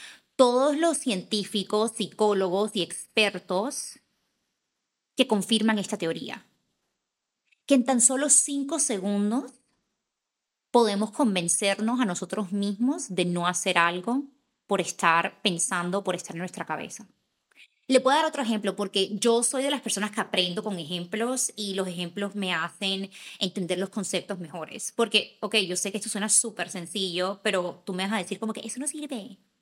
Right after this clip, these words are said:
Yo puedo contar hasta cinco y no voy a hacer nada". Déjame te lo explico otra vez. Vamos a decir que estás en una reunión en tu empresa.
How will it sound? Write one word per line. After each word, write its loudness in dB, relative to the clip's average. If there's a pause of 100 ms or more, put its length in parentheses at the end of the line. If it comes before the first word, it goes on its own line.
(100)
Yo -2
puedo -4
contar -2
hasta -10
cinco -2
y 0
no 0
voy -2
a -2
hacer -6
nada". -8 (1160)
Déjame 0
te 0
lo -2
explico -8
otra -10
vez. -10 (1500)
Vamos 6
a 6
decir -2
que 0
estás 0
en 4
una 2
reunión -2 (320)
en 0
tu -4
empresa. -8